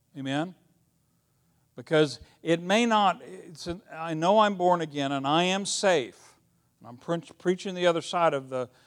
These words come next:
of the being safe in Christ card here. While I am safe, I don't want to depart the world early. I don't want to depart the world before my job's done, before my call's finished.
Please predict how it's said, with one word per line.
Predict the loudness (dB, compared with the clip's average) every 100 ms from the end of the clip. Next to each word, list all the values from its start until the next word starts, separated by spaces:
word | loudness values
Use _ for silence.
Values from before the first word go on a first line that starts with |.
| _
of | -10 -8
the | -8
being | -2 -2 0
safe | -2 0 0 -2
in | -10 -10
Christ | 0 2 2 -6 _ _
card | -4 6 6 6
here. | 0 -10 -10 -16 _ _ _ _ _
While | 2 6 8
I | 8 6
am | 2 0
safe, | -2 -4 4 8 8 4 -4 -16 _ _ _ _ _ _ 4
I | 8
don't | 8
want | 6 0
to | -4
depart | 4 4 4
the | -2
world | 2 2 0 -6 -2
early. | 4 6 4 -4 _ _ _ _ _ _ _ _ _ _ _ _ _ _ _ _ _ _
I | 4
don't | 6 8
want | 4 2
to |
depart | -4 6 6 6
the |
world | 2 4 4
before | 2 -6 0
my | 0
job's | 2 2 2 0
done, | -6 -6
before | -6 -8 -2
my | 2 2
call's | 2 4 4 0
finished. | -12 -16 -16 _